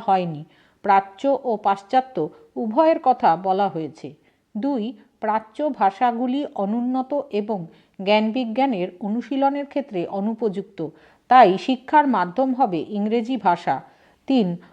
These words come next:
সরকার অপ্রয়োজনীয় প্রাচ্য শিক্ষাদানের কেন্দ্রগুলি বন্ধ করে দেবে, এর ফলে যে অর্থ সাশ্রয় হবে তা পাশ্চাত্য শিক্ষায় ব্যয় করা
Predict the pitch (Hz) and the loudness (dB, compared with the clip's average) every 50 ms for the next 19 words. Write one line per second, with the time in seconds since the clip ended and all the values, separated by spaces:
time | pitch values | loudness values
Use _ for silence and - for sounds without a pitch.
0 | _ - - 226 220 226 226 220 - 247 190 180 180 180 - - 208 214 233 247 | _ -4 2 4 4 4 4 4 4 6 6 6 4 2 0 4 6 6 6 4
1 | 233 - 233 233 233 240 220 269 262 269 277 247 190 170 - - 226 208 214 208 | 2 -2 -4 -2 -2 -2 -2 -2 -4 -2 -2 -4 -4 -4 -4 0 2 2 2 2
2 | - - - 214 175 160 - - 233 - - - 254 240 240 262 262 262 269 262 | -2 -6 -4 -4 -4 -4 -6 -10 -12 -8 -2 0 0 2 2 0 0 -2 -4 -4
3 | - 240 208 208 208 214 233 240 226 262 240 202 156 156 175 180 190 202 214 220 | -4 -4 -4 -4 -2 -2 -4 -2 -2 -4 -4 -4 -6 -6 -6 -6 -4 -4 -2 -4
4 | 262 262 - 214 202 220 247 226 220 185 165 156 151 - - _ _ _ _ _ | -4 -2 -2 -2 -2 0 0 0 0 -2 -2 -4 -8 -10 -14 _ _ _ _ _
5 | - 240 240 262 285 294 285 - 254 247 254 269 277 269 220 202 226 247 254 - | -2 0 2 2 2 2 0 0 0 0 2 0 -2 -2 -2 -2 -2 -2 -4 -4
6 | - 214 185 185 190 - - 269 208 165 - - 196 196 196 - - 262 269 269 | -2 -2 -2 -2 -2 -4 -4 -4 -4 -2 -2 0 -2 -2 -2 -2 -2 2 2 2
7 | 254 202 196 185 180 196 220 240 - - - _ _ _ - 247 233 185 160 - | 2 2 0 -2 -2 -2 -4 -4 -6 -16 -20 _ _ _ 0 2 2 2 2 0
8 | - 202 196 - - - 285 285 285 - 311 302 - - - 247 - - - 254 | 0 -2 -2 -2 -4 -6 -6 -6 -6 -4 -4 -4 -4 -4 -6 -10 -8 -2 2 2
9 | 196 175 180 185 180 190 208 202 - 240 233 240 - | 2 2 2 2 0 2 0 0 0 2 2 2 2